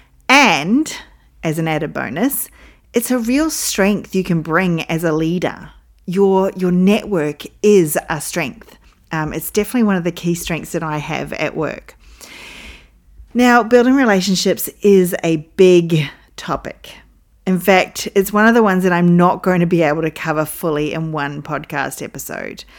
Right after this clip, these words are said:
I mean, it's one thing to build friendships with people you like, and quite honestly, I'm not really all that good at that. So I don't even think that that's all that easy, um, but this is a whole other level.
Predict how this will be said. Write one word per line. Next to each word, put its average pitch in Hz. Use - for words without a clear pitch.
I 185
mean, 202
it's 196
one 214
thing 302
to 220
build 170
friendships 180
with 190
people 175
you 151
like, 147
and 170
quite -
honestly, 165
I'm 190
not 156
really 180
all 156
that 151
good -
at -
that. -
So 175
I 247
don't 349
even 262
think 226
that 180
that's 208
all 254
that 262
easy, 254
um, 185
but 202
this 233
is 320
a 339
whole 240
other 196
level. 151